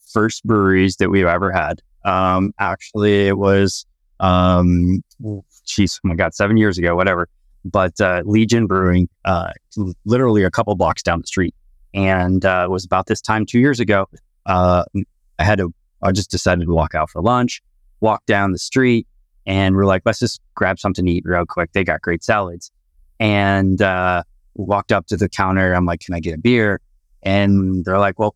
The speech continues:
Phil and everyone else is downstairs." And Phil's the founder of it. And they just released an Oktoberfest. And I'm like,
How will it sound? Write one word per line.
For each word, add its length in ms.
Phil 500
and 140
everyone 320
else 220
is 120
downstairs." 640
And 300
Phil's 240
the 220
founder 340
of 160
it. 120
And 360
they 300
just 280
released 380
an 140
Oktoberfest. 840
And 160
I'm 140
like, 320